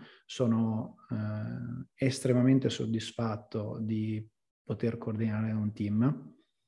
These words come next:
eh, perché credo fermamente, insomma, in una serie di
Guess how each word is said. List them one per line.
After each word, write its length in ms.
eh, 520
perché 240
credo 260
fermamente, 640
insomma, 360
in 80
una 160
serie 340
di 760